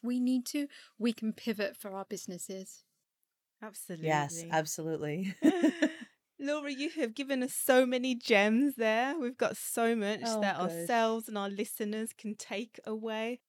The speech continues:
Speaker 2: But what are your key takeaways from the conversation today?
Speaker 3: Oh, for me?
Speaker 2: Yeah,
Speaker 3: Um,
Speaker 2: please.
Speaker 3: I, I think it's really all about helping, you know, the, the main point I want people to remember is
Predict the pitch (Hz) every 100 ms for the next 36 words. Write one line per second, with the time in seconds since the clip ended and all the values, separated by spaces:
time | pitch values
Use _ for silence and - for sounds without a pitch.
0 | _ _ - 240 277 285 277 269 - 220
1 | - 185 185 180 165 165 - 170 - 165
2 | 180 - 170 - 165 175 - - 170 _
3 | _ _ _ _ _ _ _ _ _ _
4 | _ _ _ _ _ _ 233 - 214 262
5 | 523 - 233 240 202 277 294 262 285 330
6 | 330 294 311 427 453 415 320 320 311 294
7 | 285 247 247 262 226 233 226 - 208 240
8 | 233 240 233 233 214 _ _ - 233 226
9 | 240 214 240 254 349 381 - 254 226 202
10 | 190 170 170 175 170 - 165 156 151 151
11 | 143 147